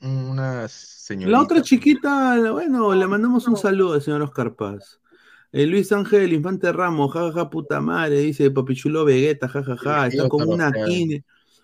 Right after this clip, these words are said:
Speaker 2: Bueno, pues, a ver, eh,
Speaker 1: Señora,
Speaker 2: Jaime,
Speaker 1: déjelo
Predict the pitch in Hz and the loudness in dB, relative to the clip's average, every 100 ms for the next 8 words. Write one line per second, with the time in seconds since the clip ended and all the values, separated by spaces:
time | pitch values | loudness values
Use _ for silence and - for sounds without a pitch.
0 | _ 156 175 190 175 156 180 170 156 160 | _ -4 -2 0 0 0 0 0 0 2
1 | 160 156 147 139 143 147 143 139 131 - | 4 6 6 6 8 8 10 8 4 4
2 | 214 156 135 226 | 4 4 0 0